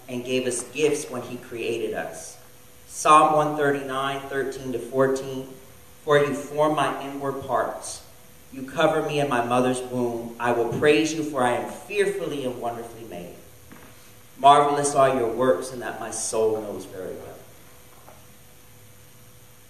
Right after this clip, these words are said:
That's why my Uncle Bob did not need an art degree to be such an incredible artist. God created him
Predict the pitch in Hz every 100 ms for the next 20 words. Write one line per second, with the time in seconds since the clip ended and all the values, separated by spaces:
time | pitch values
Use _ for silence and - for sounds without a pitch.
0 | - - - 127 - 135 135 131 127 131
1 | 135 127 127 123 123 123 127 - 139 180
2 | 160 131 127 123 123 123 120 117 120 -
3 | 120 - 110 110 120 110 104 101 104 98
4 | 85 - - - - - - - 131 131
5 | 139 139 - 120 123 - 123 90 92 87